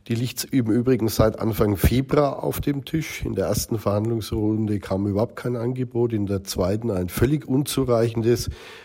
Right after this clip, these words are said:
mit fünf Prozent auf siebenundzwanzig, äh, Monate, so wie das im öffentlichen Dienst ja auch auf dem Tisch gelegen ist.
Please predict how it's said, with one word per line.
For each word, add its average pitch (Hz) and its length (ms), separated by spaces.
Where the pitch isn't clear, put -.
mit 110 160
fünf 127 320
Prozent 113 500
auf 101 160
siebenundzwanzig, 110 1120
äh, 95 160
Monate, 120 480
so 107 240
wie 110 60
das 104 140
im 107 180
öffentlichen 110 500
Dienst 104 400
ja 92 80
auch 85 180
auf 98 140
dem 90 180
Tisch - 280
gelegen 87 520
ist. - 380